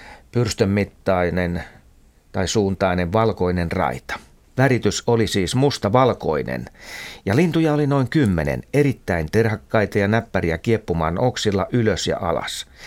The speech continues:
Kesällä pesi kaksi västäräkkiparia pihapiirin rajoilla, ja poikasia tuli. Nämä olivat hyvin samanoloisia, mutta väritys ja koko ei. Meillä pesi myös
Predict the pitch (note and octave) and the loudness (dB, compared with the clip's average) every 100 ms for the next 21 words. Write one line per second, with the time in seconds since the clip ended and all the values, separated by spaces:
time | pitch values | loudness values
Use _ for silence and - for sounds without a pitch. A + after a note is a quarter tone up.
0 | - - - - - - D3 C#3 A#2 G2+ | -20 -18 -20 -20 -20 0 2 4 2 2
1 | A#2 G#2 G2+ C3 - G2 G#2+ A#2+ G2 F2 | 2 0 2 0 2 0 2 0 0 -2
2 | - - _ - - A#2+ A2 F2+ F2 - | -4 -20 _ -6 0 0 2 0 -2 0
3 | A2 G2 - F2+ F#2 F#2+ A#2+ G#2+ F#2 F2+ | 0 0 -2 -2 -2 0 2 2 2 2
4 | F#2 F2+ A2 G2 F#2 - F2 D#2 - - | 0 0 0 0 0 -2 0 0 -2 -4
5 | C2+ - - _ - - - - G2 F2+ | -6 -6 -16 _ -20 -20 -18 -2 2 2
6 | - G2 F2 F2 - - A#2+ G2 D#2+ - | 0 0 0 -2 -6 0 0 2 -2 0
7 | G2+ F2 D#2+ G2+ F#2 D2+ - E2 E2 E2 | 0 0 -2 -2 0 -2 -2 -4 -2 -4
8 | - E2+ F#2 A2+ A2 F2 F2 - - - | -4 -6 0 0 0 -2 -4 -6 -10 -12
9 | - - D#2+ - F#2+ - C#2+ - F2 E2 | -16 -6 -4 0 -2 0 -4 -2 -2 -2
10 | B1 - - _ _ - - - - - | -4 -10 -20 _ _ -20 -20 -20 -20 -20
11 | _ - A2+ C3 A2+ G2+ F2 B2 A#2 G2+ | _ -2 4 4 4 2 0 0 2 2
12 | F#2+ F2+ E2+ - | 0 0 -2 -6